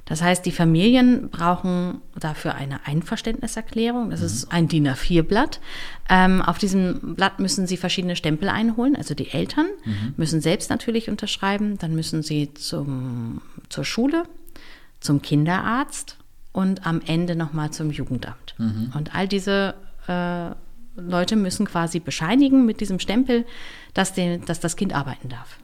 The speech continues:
Speaker 2: Mhm.
Speaker 1: Also, dass nichts dagegen spricht, dass das
Speaker 2: Mhm.
Speaker 1: Kind arbeitet. Vor allem die Schule ist natürlich ganz spannend.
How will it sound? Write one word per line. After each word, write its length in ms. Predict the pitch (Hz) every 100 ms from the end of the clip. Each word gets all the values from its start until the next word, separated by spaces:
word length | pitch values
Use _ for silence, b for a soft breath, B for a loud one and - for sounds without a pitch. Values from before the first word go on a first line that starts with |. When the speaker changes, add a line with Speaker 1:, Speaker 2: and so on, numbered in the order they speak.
| - - - - -
Speaker 2:
Mhm. 240 | 107 101 123
Speaker 1:
Also, 160 | 156
dass 140 | 143 185
nichts 180 | 190 -
dagegen 320 | 147 156 151
spricht, 380 | - - 127 -
dass 80 | 113
das 160 | 104
Speaker 2:
Mhm. 60 | 107
Speaker 1:
Kind 180 | 113 107
arbeitet. 420 | 120 113 - -
Vor 180 | - -
allem 240 | 202 233
die 100 | 180
Schule 260 | - 226 247
ist 140 | 240
natürlich 340 | 233 - 226 -
ganz 180 | 240 -
spannend. 420 | - 226 339